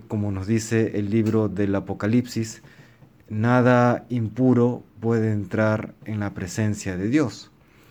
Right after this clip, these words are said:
Entonces, el purgatorio, antes que un castigo, es más bien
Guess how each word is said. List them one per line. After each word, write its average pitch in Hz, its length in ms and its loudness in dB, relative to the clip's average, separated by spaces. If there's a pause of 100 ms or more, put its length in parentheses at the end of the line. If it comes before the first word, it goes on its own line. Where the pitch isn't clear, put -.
(920)
Entonces, 127 580 0
el 117 120 -2
purgatorio, 127 840 2 (320)
antes 160 420 2
que 117 240 0
un 135 840 2
castigo, 131 720 0
es 107 160 -4
más 120 160 -2
bien 123 380 0